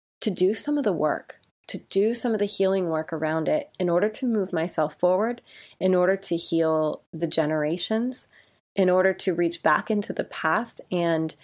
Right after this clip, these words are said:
give that gift to my ancestors of having learned the lesson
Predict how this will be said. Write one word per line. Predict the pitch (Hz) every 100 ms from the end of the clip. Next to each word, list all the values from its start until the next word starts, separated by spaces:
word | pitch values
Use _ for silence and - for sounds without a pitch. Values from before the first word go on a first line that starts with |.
| - _ 170
give | 180 175
that | 170 -
gift | - 175 -
to | 175
my | 156
ancestors | 156 151 160 190 - 233 247 269
of | - 170 165 - - _ _ _ _
having | - 208 190 196 170
learned | 165 160 175
the | 170 156
lesson | - - - 202 262